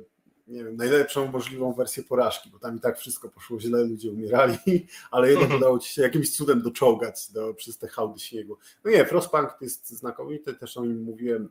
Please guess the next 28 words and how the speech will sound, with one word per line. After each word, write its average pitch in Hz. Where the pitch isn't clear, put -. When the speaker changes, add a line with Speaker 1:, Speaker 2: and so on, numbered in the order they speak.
Speaker 1:
E, 110
bardzo 123
fajna 120
warstwa 117
eurowatości, 117
do 117
tego 113
bardzo 110
sprytny, 110
e, 107
system, 110
e, 104
wydarzeń, 123
które 117
ciągną 113
za, 107
za, 110
za 104
sobą, 104
e, 101
różnego 117
rodzaju 110
skutki, 110
e, 107
znaczy 107
skutki -
naszych 113
decyzji, 110